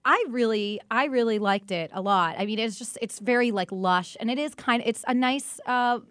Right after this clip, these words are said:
it's a nice evening of escapism. Like, if you don't wanna have things tapping into your anxiety, this is a,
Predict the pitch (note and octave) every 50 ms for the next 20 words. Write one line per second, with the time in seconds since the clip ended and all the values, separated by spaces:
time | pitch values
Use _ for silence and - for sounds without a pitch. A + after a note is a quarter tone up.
0 | _ _ - B3 - C#4 B3+ C4 C4+ C#4 C4+ - - B3 A#3 A#3 B3 A#3 A3+ G#3
1 | F#3 F#3+ - - - F#3+ F3+ F3 - D#3 D#3 - D#3 D3+ D3 - - _ _ -
2 | _ _ _ F#3 F#3+ E3 G#3+ G#3+ F3 - G#3+ G#3 - - G3 G3 G3+ G3+ G3 F#3
3 | - G#3+ F#3+ F#3+ F3+ - - G3+ F3 F3+ - F#3 F3 F3 E3+ E3+ E3+ - E3+ E3
4 | E3 E3 D#3+ - E3+ F3 F3 D3+ E3 D#3 D3+ D3+ D3+ D3+ D3+ D3+ D3+ D3+ D3 F3
5 | D#3+ - F3 E3 C#3 F3 E3 D#3+ D#3+ E3